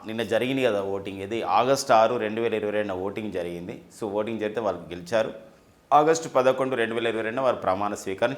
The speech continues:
చేయబోతున్నారు. ఈ ఇంపార్టెన్స్తో పాటుగా ఆగస్టు సెవెన్ మరో ఇంపార్టెన్స్ కూడా ఉందండి.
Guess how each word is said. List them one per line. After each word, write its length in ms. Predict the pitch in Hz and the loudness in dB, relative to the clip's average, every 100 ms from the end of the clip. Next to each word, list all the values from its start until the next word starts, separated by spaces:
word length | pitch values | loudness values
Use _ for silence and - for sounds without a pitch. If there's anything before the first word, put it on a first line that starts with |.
| 151 | 2
చేయబోతున్నారు. 760 | 131 110 107 90 85 - - _ _ _ | 2 2 -2 -6 -10 -14 -20 _ _ _
ఈ 100 | 147 | 2
ఇంపార్టెన్స్తో 800 | 165 175 175 185 185 175 165 175 | 2 2 8 8 8 2 0 0
పాటుగా 560 | 170 123 123 139 123 - - | 0 6 6 6 0 0 -2
ఆగస్టు 460 | 98 117 135 135 135 | 2 2 2 -2 -4
సెవెన్ 300 | 135 117 120 | 0 0 0
మరో 220 | 101 110 | 2 2
ఇంపార్టెన్స్ 640 | 104 92 101 98 104 - | 0 0 0 0 -4 -8
కూడా 140 | 104 95 | -8 -8
ఉందండి. 260 | 85 76 | -8 -10